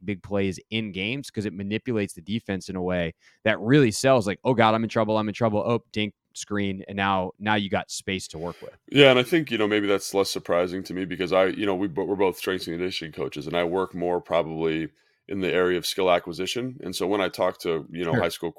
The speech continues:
Speaker 1: Absolutely.
Speaker 2: quarterbacks, college quarterbacks, even N F L quarterbacks to a certain extent, like, obviously the off-platform stuff is becoming more and more common, you know, and I think, you know, when I first got in the league, you wanted the guy to be on time and on target. And then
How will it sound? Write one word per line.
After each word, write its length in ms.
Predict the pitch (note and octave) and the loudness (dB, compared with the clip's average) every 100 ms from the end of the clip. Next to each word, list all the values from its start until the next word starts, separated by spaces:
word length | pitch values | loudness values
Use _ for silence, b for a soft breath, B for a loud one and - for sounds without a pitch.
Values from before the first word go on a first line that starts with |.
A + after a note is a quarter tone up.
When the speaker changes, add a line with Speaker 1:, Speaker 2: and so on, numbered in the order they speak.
| B2 A2+ | -2 0
Speaker 1:
Absolutely. 380 | G2+ G#2 G2+ | 2 4 2
Speaker 2:
quarterbacks, 120 | G2 - | 0 -2
college 340 | E2 D#2 D2+ | 0 0 -2
quarterbacks, 760 | G2 F#2 F2 F2 F2 - - - b b | -6 -4 0 2 2 -2 -10 -14 b b
even 160 | C3 | 0
N 120 | B2 | 2
F 160 | A2+ G#2 | 2 2
L 100 | G2+ | 0
quarterbacks 520 | - G#2 G2 G2 G2+ | 2 0 2 0 0
to 60 | F2 | -8
a 40 | |
certain 200 | - F2+ | -6 -6
extent, 280 | F#2 G2 F2+ | -6 -4 -2
like, 200 | E2+ E2+ F2 | -2 0 2
obviously 400 | G#2 G2+ - G2 | 2 0 -2 -2
the 120 | E2+ | 2
off-platform 680 | F2 - E2+ E2+ F2+ F#2 F2+ | 2 2 -2 -2 -4 -8 -4
stuff 340 | F2+ F2+ - _ B B B | -2 -2 -4 _ B B B
is 140 | G#2+ | -4
becoming 460 | G2+ G#2 G2 F#2 F#2 | -2 0 0 0 0
more 180 | E2+ E2+ | 0 0
and 80 | D#2+ | -2
more 140 | D2 | -6
common, 480 | - D#2 C#2+ D2 C#2 | -4 -2 -2 -4 -6
you 100 | D#2+ | -2
know, 100 | D#2+ | -2
and 80 | D#2+ | -2
I 60 | |
think, 400 | - G2 F#2 - b b b b _ C3+ | -2 -4 -4 -10 b b b b _ 0
you 100 | C3+ | 4
know, 100 | F#2+ | 6
when 120 | F#2+ | 6
I 80 | F#2+ | 4
first 320 | - A2 - | 4 0 2
got 120 | G#2 | 4
in 60 | F2+ | 4
the 60 | F2+ | 2
league, 220 | G2+ E2+ | 0 0
you 140 | F2 | -4
wanted 280 | E2 F2 E2 | -2 -2 -2
the 60 | E2+ | -2
guy 400 | E2 D#2+ D#2+ E2+ | 4 6 6 4
to 80 | E2+ | 0
be 280 | E2 F2 D#2 | -4 -2 0
on 280 | D#2+ F2 | -2 -2
time 380 | - F2+ E2+ F2 | -6 0 0 0
and 120 | F2 | -2
on 160 | E2+ F2 | -2 -4
target. 460 | - D#2+ E2 F2 - | -4 -2 -2 -4 -6
And 180 | E2+ F#2 | -6 -2
then 280 | G2 G2 | 0 -2